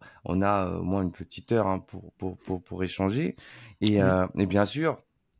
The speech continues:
Speaker 1: toujours en parallèle avec, euh, Apprendre Swift U I, hein, la plateforme de formation, donc pour ceux qui veulent, euh, bah, apprendre à faire des apps.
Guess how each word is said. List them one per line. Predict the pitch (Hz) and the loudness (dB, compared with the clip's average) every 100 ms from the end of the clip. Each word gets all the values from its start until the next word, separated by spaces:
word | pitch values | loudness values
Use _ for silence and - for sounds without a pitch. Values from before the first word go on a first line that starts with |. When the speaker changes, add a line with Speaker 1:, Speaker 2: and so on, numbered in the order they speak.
| _ - _ - | _ -20 _ -6
Speaker 1:
toujours | 110 113 107 - - | -2 0 -2 -4 -8
en | 90 87 87 | -4 -4 -4
parallèle | 85 95 110 123 | -2 0 2 2
avec, | 113 90 90 - | 0 -2 -6 -6
euh, | 87 | -8
Apprendre | 87 - 98 | -8 -6 -6
Swift | 95 92 - | -4 -8 -8
U | 90 | 0
I, | 120 131 | 0 0
hein, | 110 113 _ _ _ _ | -4 -8 _ _ _ _
la | - | -12
plateforme | - 92 101 95 | -6 -6 -2 -2
de | |
formation, | 87 90 87 87 - 110 110 | -4 -6 -8 -8 -2 0 0
donc | 95 85 | 0 -4
pour | - 87 | -6 -6
ceux | 110 | -4
qui | - 98 | -2 -4
veulent, | 92 104 95 | 0 0 0
euh, | 87 87 85 | -4 -4 -6
bah, | 82 76 | -12 -8
apprendre | 101 - - 92 92 | -8 -8 -6 -4 -4
à | 98 | -6
faire | 95 90 80 | -6 -8 -10
des | 78 | -8
apps. | 90 - | -6 -6